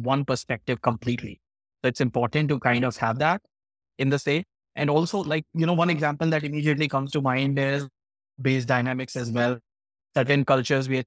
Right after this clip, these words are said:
and this is our vision, but at the same time, you have to balance out individual needs as well, right? Because now, uh, we have a course. So now every individual wants to meet, but then there is a col-, that could be one level of polarity I can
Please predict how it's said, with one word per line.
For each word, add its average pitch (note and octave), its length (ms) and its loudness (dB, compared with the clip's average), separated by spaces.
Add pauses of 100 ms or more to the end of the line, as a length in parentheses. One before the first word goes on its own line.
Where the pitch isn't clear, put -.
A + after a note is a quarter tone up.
and B2+ 200 -6
this A#2+ 160 -4
is C3+ 80 -2
our B2+ 160 2
vision, A#2+ 400 0 (320)
but C3 160 -6
at C3+ 80 -2
the C#3+ 80 2
same D#3+ 280 0
time, D3+ 200 2
you C#3+ 80 4
have C#3+ 140 2
to C#3+ 100 -2
balance C3 420 0
out C3+ 220 0
individual C3 440 0
needs A#2+ 280 -4
as A2 160 -8
well, A2 160 -4 (640)
right? A#2+ 220 2
Because C3 340 0 (140)
now, C3 360 6 (120)
uh, C3 180 0
we C3 120 -4
have C#3 160 4
a C3 120 2 (240)
course. B2 400 -8 (300)
So C3+ 60 0
now C3+ 240 2
every D#3 300 4
individual C#3 680 0
wants B2+ 480 -4
to A#2+ 80 -4
meet, C3 360 2
but C3 180 -6
then C3 200 2
there B2+ 140 0
is C3+ 100 0
a C3+ 60 2
col-, B2 200 -4 (540)
that E3+ 220 2
could D3+ 180 4
be C#3+ 80 8
one C3+ 240 6
level C3 240 4
of B2 100 0
polarity A#2+ 580 2
I A#2+ 60 -2
can A#2 160 -4